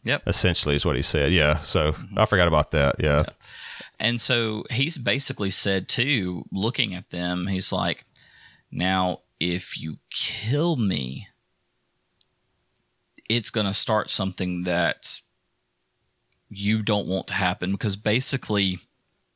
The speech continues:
Speaker 1: him being the last variant of He Who Remains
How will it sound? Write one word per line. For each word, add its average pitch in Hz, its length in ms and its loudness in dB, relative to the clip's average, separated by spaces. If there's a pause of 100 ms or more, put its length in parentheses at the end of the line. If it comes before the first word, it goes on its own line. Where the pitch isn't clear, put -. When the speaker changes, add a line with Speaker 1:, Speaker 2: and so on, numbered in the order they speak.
(280)
Speaker 1:
him 131 300 0
being 113 240 2
the 98 120 0
last 98 380 2
variant 104 580 0 (200)
of 95 460 2
He 95 460 -2
Who 92 200 -2
Remains 95 800 0